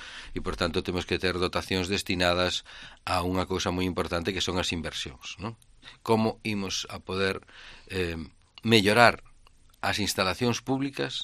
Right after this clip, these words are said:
durante este ano dous mil vintitrés a través de invertir en eses elementos que son necesarios para que a calidad de vida das mulleres e dos homes das neves sea mellor.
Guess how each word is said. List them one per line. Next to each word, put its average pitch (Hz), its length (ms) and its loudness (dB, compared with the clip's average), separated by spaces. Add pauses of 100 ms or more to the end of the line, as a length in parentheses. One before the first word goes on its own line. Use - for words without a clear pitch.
(160)
durante 90 480 0
este 107 240 2
ano 101 80 2
dous 90 160 0
mil 95 160 0
vintitrés 95 640 2 (320)
a 95 80 -2
través 95 320 4
de 95 160 6
invertir 95 720 2 (440)
en 90 300 -2
eses 95 360 0
elementos 98 580 2
que 90 60 -6
son 95 200 0
necesarios 104 680 2 (300)
para 90 220 2
que 95 120 0
a 87 40 2
calidad 92 320 2
de 90 80 2
vida 90 240 4
das 87 160 4
mulleres 85 380 2
e 87 80 2
dos 85 120 -2
homes 87 200 -2
das 82 160 -2
neves 90 200 -2
sea 85 160 2
mellor. 71 320 -8